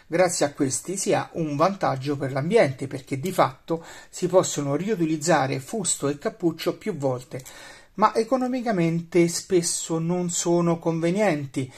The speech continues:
Comunque, se siete interessati, qui sotto vi metto il link per poterli acquistare online. Poi Bic ha nel suo catalogo molte altre penne,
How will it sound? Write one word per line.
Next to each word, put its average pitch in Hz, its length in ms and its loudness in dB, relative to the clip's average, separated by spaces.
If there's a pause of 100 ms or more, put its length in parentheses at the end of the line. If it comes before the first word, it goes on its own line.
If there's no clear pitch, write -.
(320)
Comunque, 165 460 2
se 139 140 -4
siete 175 260 0
interessati, 156 640 -2
qui 175 120 -10
sotto 175 340 0
vi 143 100 0
metto 151 240 -4
il 190 60 -2
link 156 340 -2
per 139 160 -2
poterli 139 600 -2
acquistare 156 840 -2
online. 135 800 -4 (640)
Poi 139 340 6
Bic 190 500 -4
ha 175 80 -2
nel 170 180 -2
suo 175 160 -6
catalogo 165 480 2
molte 180 400 0
altre 139 300 -2
penne, 120 440 -8